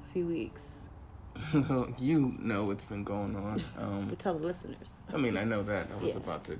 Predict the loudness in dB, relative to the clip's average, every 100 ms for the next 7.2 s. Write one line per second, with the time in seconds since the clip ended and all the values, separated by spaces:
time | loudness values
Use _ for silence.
0 | -4 -4 -4 -6 -8 -8 -8 -8 -12 -14
1 | -16 -16 -14 -14 -10 0 4 6 6 2
2 | -4 -14 -16 -16 -16 -4 4 6 8 8
3 | 6 2 0 -6 -12 -16 -16 -16 -6 2
4 | 4 4 6 6 8 6 4 4 6 6
5 | 2 4 4 4 0 0 2 2 -2 -4
6 | -4 -4 -4 -4 -4 -4 -6 -4 -2 -4
7 | -6 -10